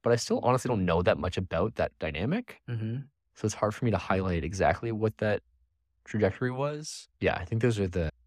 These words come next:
Speaker 1: oh, and you, you definitely have to have just generally the background setting elements of growing up with your parents and growing up, like, of relatively low means, but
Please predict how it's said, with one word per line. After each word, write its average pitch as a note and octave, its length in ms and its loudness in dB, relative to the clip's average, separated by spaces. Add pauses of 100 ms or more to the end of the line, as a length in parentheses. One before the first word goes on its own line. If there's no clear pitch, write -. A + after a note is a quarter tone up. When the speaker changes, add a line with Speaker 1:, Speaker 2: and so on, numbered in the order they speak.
(160)
Speaker 1:
oh, A2 180 8
and F#2 140 2
you, A2 80 2
you - 140 0
definitely C#3+ 300 4
have F2 200 2
to - 80 -6
have D#2+ 220 -4
just F#2 240 -6
generally F2+ 720 2 (840)
the G#2+ 100 0
background F#2 480 2
setting E2+ 320 0
elements E2 560 -4
of D#2 500 -4 (100)
growing G2+ 260 2
up F2 60 -2
with - 100 -8
your F2 60 0
parents E2+ 640 0 (300)
and D2+ 460 -8 (480)
growing F#2+ 280 4
up, E2+ 160 2
like, D#2 360 0 (800)
of F#2 160 -2
relatively F#2 380 2
low F2 220 2
means, D#2+ 440 0
but D#2 300 -2